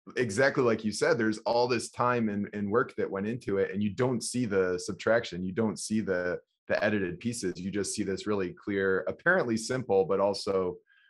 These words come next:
very profound, uh, thing that is ve-, ends up being very, very helpful for people.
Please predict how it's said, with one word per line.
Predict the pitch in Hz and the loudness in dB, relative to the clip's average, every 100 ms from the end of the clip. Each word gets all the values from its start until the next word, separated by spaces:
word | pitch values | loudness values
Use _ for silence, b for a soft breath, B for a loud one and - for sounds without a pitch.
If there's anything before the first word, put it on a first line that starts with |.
| _ 90 | _ 0
very | 107 104 | 2 4
profound, | 98 - 92 - 101 101 98 95 90 | 2 0 0 0 0 0 0 -2 -4
uh, | 87 87 85 - | -2 0 -2 -2
thing | 117 104 98 | -2 0 0
that | 92 85 - - | 0 -2 -4 -8
is | 95 87 | -6 -2
ve-, | 110 98 - | -4 -4 -2
ends | 123 110 | 2 2
up | 107 | 2
being | 110 98 | 0 0
very, | 101 98 92 - _ _ _ _ _ _ | 0 0 0 -4 _ _ _ _ _ _
very | 87 113 101 | 0 2 4
helpful | 104 - 90 80 - | 2 0 -4 -4 -6
for | 78 | -8
people. | - 78 76 78 | -8 -10 -8 -8